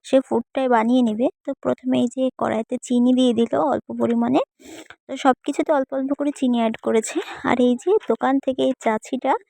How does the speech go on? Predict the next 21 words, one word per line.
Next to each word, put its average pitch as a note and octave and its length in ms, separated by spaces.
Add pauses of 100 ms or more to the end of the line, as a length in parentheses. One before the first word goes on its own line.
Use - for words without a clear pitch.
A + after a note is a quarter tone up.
(400)
কিনে C#4 340
এনেছিল, G#3+ 440 (320)
তো C4+ 100 (100)
সেটা - 380
এখানে C#4+ 380 (100)
মা C4 160
দিয়ে A3 260
দিল। F#3 180 (480)
তো C4+ 80 (460)
দেওয়ার A#3+ 300
পরে C#4 240 (100)
এটাকে B3 280
এখন C#4 240
চিনির B3 380
সঙ্গে C#4 360 (100)
ভালো A#3 260
মতো B3 280
মিশিয়ে A3+ 420
নিতে G3 260
হবে। G#3+ 320 (580)
তো - 80